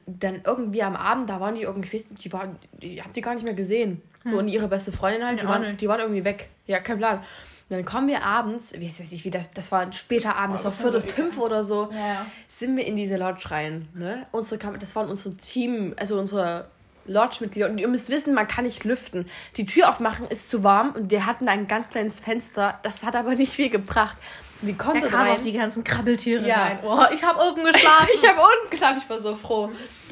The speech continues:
Speaker 1: Und dann, dein Bett war doch auch oben so ekelhaft. Ist auch
Speaker 2: Ja,
Speaker 1: was anderes.
Speaker 2: ja, das war richtig ekelhaft.
Speaker 1: Und wir sind in dieses Zimmer rein und ich meinte so zu Theresa: „Alter, hier stinkt's übelst.“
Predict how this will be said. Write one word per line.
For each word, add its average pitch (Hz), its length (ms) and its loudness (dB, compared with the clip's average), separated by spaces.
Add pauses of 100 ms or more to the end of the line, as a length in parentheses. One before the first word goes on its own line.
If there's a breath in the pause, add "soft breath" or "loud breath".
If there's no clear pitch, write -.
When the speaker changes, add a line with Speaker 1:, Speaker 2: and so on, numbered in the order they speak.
(160)
Speaker 1:
Und 269 80 -4
dann, 285 120 0 (120)
dein 254 200 -4
Bett 269 160 -4
war 214 100 -2
doch 214 140 -6
auch 220 100 -14
oben 214 220 -12
so 196 100 -12
ekelhaft. 196 340 -12 (120)
Ist 262 180 0
auch 240 120 0
Speaker 2:
Ja, 220 120 2
Speaker 1:
was - 60 0
anderes. 214 160 -6
Speaker 2:
ja, 226 60 0
das 220 120 -2
war 220 80 -4
richtig 226 300 -8
ekelhaft. 226 380 0
Speaker 1:
Und - 80 -10
wir 240 100 -2
sind 233 160 -4
in 220 60 -8
dieses 196 280 -10
Zimmer 214 240 -8
rein 214 160 -2
und 196 60 -4
ich 190 140 -12
meinte 175 140 -14
so 170 100 -16
zu - 80 -18
Theresa: - 260 -20 (100)
„Alter, - 140 -20 (320)
hier - 140 -20
stinkt's - 480 -12
übelst.“ 180 400 -10